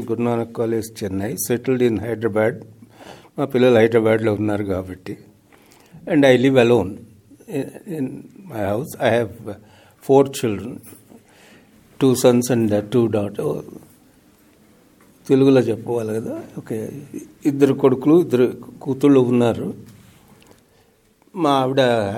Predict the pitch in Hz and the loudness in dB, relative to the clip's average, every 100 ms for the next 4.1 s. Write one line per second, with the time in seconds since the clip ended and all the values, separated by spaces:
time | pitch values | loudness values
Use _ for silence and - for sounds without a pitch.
0 | - 127 123 123 123 120 117 117 110 113 | -2 0 4 4 4 0 -2 -4 -4 -2
1 | 117 110 107 98 98 - 95 113 - - | -2 -2 -2 -6 -6 -12 -10 -12 -14 -20
2 | - - _ _ _ _ _ _ _ _ | -20 -20 _ _ _ _ _ _ _ _
3 | _ _ _ - _ _ - 117 120 131 | _ _ _ -20 _ _ -6 0 2 0